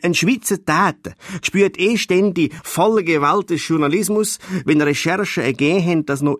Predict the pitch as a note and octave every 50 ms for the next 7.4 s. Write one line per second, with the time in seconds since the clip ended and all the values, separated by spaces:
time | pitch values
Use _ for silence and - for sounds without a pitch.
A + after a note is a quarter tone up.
0 | - - F#3+ A3+ B3+ A3 F#3 F3 D3+ D3 E3 G3 G#3+ G#3 - E3 D3 C3 - -
1 | F3+ G#3 A3 A3 G3+ - - F3 F#3+ G3 E3 - - E3 D3+ D3 C#3+ B2+ B2+ A#2
2 | - - C#3+ C#3+ E3+ G3 G3+ F#3+ D#3 A#2+ C3+ C3+ - - D#3+ F#3 A3 A#3+ B3 A3
3 | A3 - E3 E3+ F#3+ F#3 F3+ - - - F3+ F3+ - E3+ D#3 D3 C#3+ C3+ B2 -
4 | - - E3 A3 A#3 G#3 - - C#3+ C#3 C3+ B2 - - A#2+ G#2 - - - C#3
5 | C3+ B2+ A2 - - A2+ G#2+ G#2 G2+ F#2 - - _ - - - D#3+ F#3+ F#3+ E3+
6 | A#2+ G#2 B2+ D3+ D#3 D3 - C#3 B2+ A2+ C3 D3+ F#3+ G#3+ G#3 - - E3 D3 D3
7 | E3 F3+ - - F3 E3 E3 C#3+